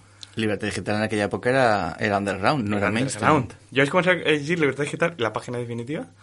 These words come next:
Speaker 2: alhora, que tenia dotze o tretze anys, i després em vaig clavar en, en diferents foros, a partir, bueno, el xat de VilaWeb, nosaltres entràvem el xat de VilaWeb a l'escola, perquè era el, l'únic xat que estava en català,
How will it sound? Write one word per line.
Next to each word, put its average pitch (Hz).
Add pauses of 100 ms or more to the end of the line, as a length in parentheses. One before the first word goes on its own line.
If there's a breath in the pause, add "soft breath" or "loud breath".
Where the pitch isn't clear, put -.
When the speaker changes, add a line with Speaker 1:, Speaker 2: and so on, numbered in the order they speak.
(340 soft breath)
Speaker 2:
alhora, 110 (240)
que 87
tenia 90
dotze 95
o 92
tretze 101
anys, 156 (500 loud breath)
i 165
després 139
em 160
vaig 175
clavar 170
en, 190
en 117 (260)
diferents 123
foros, 170
a 135
partir, 120
bueno, 143
el 110
xat 127
de 139
VilaWeb, 135
nosaltres 127
entràvem 135
el 123
xat 139
de 135
VilaWeb 127
a 113
l'escola, 123
perquè 107
era 110
el, 107
l'únic 120
xat 127
que -
estava 104
en 107
català, 117